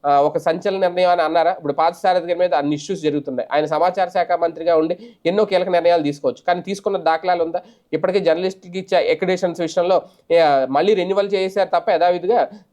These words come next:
కొత్తగా రి-, అక్రిడిటేషన్స్ ఇంకా మంజూరు చేయలేకపోయారు. అక్రిడిటేషన్ సంబంధించి ఇంకా సరైన విధి విధానాలే ఏర్పాటు చేయలేకపోయారు. అప్పటికి ఇప్పటికీ మీడియాలో చాలా డిఫరెన్సెస్ వచ్చినాయి,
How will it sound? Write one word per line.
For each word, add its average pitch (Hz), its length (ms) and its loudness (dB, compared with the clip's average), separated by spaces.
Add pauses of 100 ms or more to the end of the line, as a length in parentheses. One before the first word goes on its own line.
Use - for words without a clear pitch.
కొత్తగా 190 340 0
రి-, 180 120 -2
అక్రిడిటేషన్స్ 180 680 0
ఇంకా 170 160 -2
మంజూరు 196 380 0
చేయలేకపోయారు. 156 500 0 (360)
అక్రిడిటేషన్ 214 400 0
సంబంధించి 214 360 0
ఇంకా 214 140 -2
సరైన 202 320 0
విధి 185 200 -4
విధానాలే 202 520 2
ఏర్పాటు 190 360 0
చేయలేకపోయారు. 156 520 0
అప్పటికి - 280 -4
ఇప్పటికీ 185 260 -2
మీడియాలో 190 320 2
చాలా 185 260 0
డిఫరెన్సెస్ 180 480 -4
వచ్చినాయి, 160 300 -2